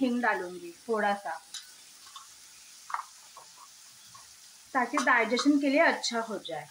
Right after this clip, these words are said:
हींग से क्या होता है, हमारा digestion है वो अच्छा हो जाता है। ये देखो,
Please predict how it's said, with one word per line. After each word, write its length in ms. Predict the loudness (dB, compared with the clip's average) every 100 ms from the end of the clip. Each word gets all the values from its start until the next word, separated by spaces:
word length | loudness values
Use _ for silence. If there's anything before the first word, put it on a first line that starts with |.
| -20 -10 -8 -6 0
हींग 220 | 2 2
से 220 | 2 2
क्या 200 | 4 4 4
होता 300 | 4 4 2
है, 200 | 4 4
हमारा 300 | 4 4 4
digestion 640 | 4 4 2 2 2 4
है 260 | 4 4 0 -8 -16 -20 -8 -4
वो 160 | 2 2
अच्छा 320 | 2 4 4
हो 140 | 4
जाता 340 | 4 2 2 -2
है। 160 | -2
ये 1300 | -4 -4 -10 -8 -8 -4 -2 0 0 -6 -20 -12 -4 -2
देखो, 340 | -2 -8 -14